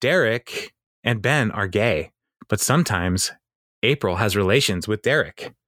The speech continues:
April, tell us more about it." <laughs> And April's like, "There's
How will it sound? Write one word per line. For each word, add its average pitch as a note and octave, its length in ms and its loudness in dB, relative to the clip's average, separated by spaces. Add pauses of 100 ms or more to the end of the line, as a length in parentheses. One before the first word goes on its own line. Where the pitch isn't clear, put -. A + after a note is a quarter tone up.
(340)
April, A2+ 240 0
tell C3 180 0
us C3+ 120 -2
more E3 160 2
about F#2 240 -2
it." - 120 -2
<laughs> - 600 -4 (920)
And C3+ 120 4
April's A2+ 320 2
like, F#2 100 -4
"There's A#2 260 2